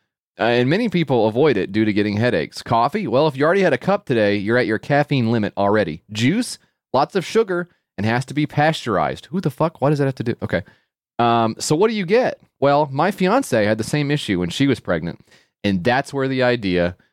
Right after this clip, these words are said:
for Juno came from. We're building Juno to be a safe and convenient beverage company specifically tailored to pregnant women. You, when you go into a store to, and buy a drink and see the Juno logo, you will know it is trustworthy and safe for you to grab when you get sick of plain water.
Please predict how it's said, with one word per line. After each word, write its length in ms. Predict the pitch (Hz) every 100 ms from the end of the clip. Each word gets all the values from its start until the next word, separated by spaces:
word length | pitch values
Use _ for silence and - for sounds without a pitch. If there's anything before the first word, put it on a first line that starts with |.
| _ -
for 80 | 117
Juno 520 | 95 87 76 69 82 _
came 200 | - 92 85
from. 280 | - 58 - _ _
We're 80 | 117
building 220 | 139 208 165
Juno 260 | 139 156
to 80 | 143
be 120 | 120
a 60 | 117
safe 400 | - 123 127 143
and 120 | 110
convenient 480 | 113 95 95 98 73
beverage 340 | 92 80 78 -
company 300 | 90 85 80
specifically 560 | - 90 113 135 127
tailored 460 | 123 92 82 80 82 _ _ -
to 80 | -
pregnant 380 | - 82 82 78
women. 320 | 135 92 85
You, 120 | 92 -
when 140 | 101
you 80 | 95
go 100 | 117
into 180 | 151 147
a 40 |
store 200 | 123 135 123
to, 60 | -
and 160 | 98 82
buy 160 | 107
a 60 | 147
drink 320 | 123 120 117
and 120 | 73
see 120 | - 120
the 100 | 104
Juno 380 | 87 120 135
logo, 540 | 127 139 156 101 90 92 _ _ _ -
you 100 | 110
will 100 | 107
know 220 | 110 123
it 100 | 92
is 120 | 92
trustworthy 580 | - 151 160 160 151 143
and 100 | 127
safe 260 | - 127 123
for 120 | 104
you 80 | 117
to 80 |
grab 420 | 117 101 95 95 - _ _ _ _ -
when 80 | 95
you 60 | 98
get 160 | -
sick 340 | - 123 110 -
of 180 | 90 -
plain 440 | - - 98 98 98
water. 540 | - 80 87 60 60